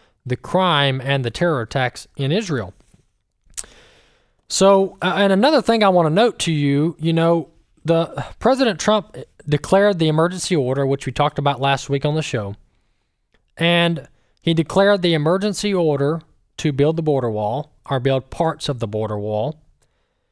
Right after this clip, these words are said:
you know, and he's facing lawsuits, President Trump, that is, is facing lawsuits over this whole emergency order. And it is true that some of this is going to be held up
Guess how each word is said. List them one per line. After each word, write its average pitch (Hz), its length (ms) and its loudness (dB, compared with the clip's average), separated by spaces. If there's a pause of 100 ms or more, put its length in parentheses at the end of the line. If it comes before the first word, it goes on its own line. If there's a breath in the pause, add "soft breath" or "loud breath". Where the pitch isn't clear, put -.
(180)
you 180 160 2
know, 185 280 6
and 170 120 2
he's 185 220 0
facing 196 400 0
lawsuits, 165 800 0
President 156 420 -4
Trump, 202 220 -2
that 120 120 -4
is, 127 240 -4
is 143 120 -8
facing 175 340 -2
lawsuits 139 800 -2 (540 soft breath)
over 170 320 2
this 165 240 -2
whole 151 420 0
emergency 139 500 -2
order. 233 320 2 (1160)
And 185 400 2
it 190 160 2
is 185 240 0
true 185 680 2 (880)
that 180 260 2
some 302 460 2
of 143 200 0
this 135 540 0
is 156 240 -2
going 190 300 0
to 180 100 0
be 156 200 0
held 156 280 2
up 165 260 2